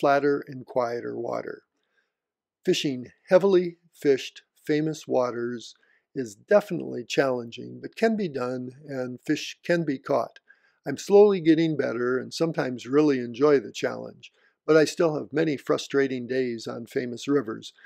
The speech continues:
Some days I want less challenge and more fish. Then I go to less well-known and less heavily fished waters where my common patterns seem to work fine. I haven't decided yet whether the fly shop's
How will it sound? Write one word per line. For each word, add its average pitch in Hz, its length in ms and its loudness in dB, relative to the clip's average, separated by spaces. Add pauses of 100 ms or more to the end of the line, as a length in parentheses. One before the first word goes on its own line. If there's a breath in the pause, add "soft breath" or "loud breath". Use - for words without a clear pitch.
(140 loud breath)
Some 190 240 0
days 131 320 2
I 120 100 -6
want 120 320 -8
less 151 240 0
challenge 131 560 -2
and 113 320 -14
more 123 220 -4
fish. - 480 -6 (400 soft breath)
Then 170 120 4
I 156 120 6
go 131 220 0
to - 180 -10
less 143 320 2
well-known 127 760 2
and 123 160 -10
less 123 460 -4 (160)
heavily 147 320 0
fished - 400 -8
waters 117 520 2 (320 soft breath)
where 127 140 -8
my 120 180 -6
common 151 440 -2
patterns 120 720 -6
seem 120 320 -6
to 131 100 -4
work 113 280 -4 (260)
fine. 120 460 -8 (1160 loud breath)
I 156 80 -4
haven't 202 300 4
decided 143 560 4
yet 127 260 -4
whether 135 320 -2
the 120 120 -10
fly 147 320 2
shop's 123 500 -6